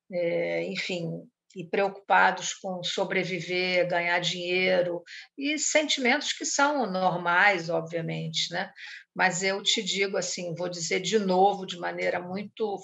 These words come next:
franca, né? Eu fico muito preocupada. Recentemente eu vi isso, né? Um jovem formado, sem residência, dando quatro plantões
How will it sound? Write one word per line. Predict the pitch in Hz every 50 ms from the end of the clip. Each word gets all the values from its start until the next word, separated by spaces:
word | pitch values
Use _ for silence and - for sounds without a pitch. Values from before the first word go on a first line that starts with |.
| - -
franca, | - 185 190 185 180 170 170 - - 170 165
né? | 170 185 202 214 214 - - - - - - _ -
Eu | 180 185 196
fico | 190 - - - 208 214 214 214 _ - 233 220 220 220
muito | 226 202 185 185 190 196 202 214 226 240 233 - -
preocupada. | - 220 214 220 214 _ _ - 190 180 180 185 190 185 - 180 170
Recentemente | 160 170 175 165 - - 190 185 185 - - 180 180 185 185 185 -
eu | 180 175
vi | 170 180 180 180 175 180 185
isso, | 196 208 - - - 185
né? | 180 185 185
Um | 180
jovem | 170 175 185 185 185 196 196 190 190 190 185 - -
formado, | - 185 180 180 180 175 175 180 190 190 190 185 190 196 _ - - - _
sem | - - - - 214 214 226
residência, | 208 214 220 214 - - 185 170 190 185 185 190 196 190 185 - - - 196 190 - - - - - - _ _
dando | 196 208 208 214 208 220 - -
quatro | 226 220 233 240 240 - - -
plantões | 233 202 196 190 - - 196 190 185